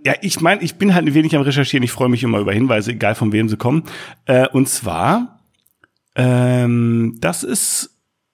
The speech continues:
ja, ein, ein neuer Adapter auf den Markt kommt, äh, oder beziehungsweise kommen soll. Im, ist, er ist noch im Kickstarter, äh, in der Kickstarter-Phase. Und zwar, ähm, von der Firma Moment.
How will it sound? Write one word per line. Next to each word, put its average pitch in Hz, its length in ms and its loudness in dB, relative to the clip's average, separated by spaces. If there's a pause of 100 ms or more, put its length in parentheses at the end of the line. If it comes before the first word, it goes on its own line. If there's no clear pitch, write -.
(140)
ja, - 140 -4 (140)
ein, 135 760 2
ein 127 220 2
neuer 120 280 2
Adapter 131 500 -4
auf 113 140 -6
den 104 120 -2
Markt 85 320 -4
kommt, 170 420 -2 (720)
äh, 123 100 0
oder 120 300 2
beziehungsweise 113 520 -4
kommen 104 360 -2
soll. 135 520 0
Im, 117 580 -2
ist, - 380 -4
er 127 180 -2
ist 151 160 -2
noch 143 160 2
im 135 140 0
Kickstarter, 190 800 0 (520)
äh, 67 1200 -6
in 143 180 -6
der 120 100 0
Kickstarter-Phase. 104 1040 -2 (540)
Und 123 200 0
zwar, 135 520 -2
ähm, 127 580 0
von 120 200 -2
der 107 80 -2
Firma 120 360 0
Moment. 101 720 0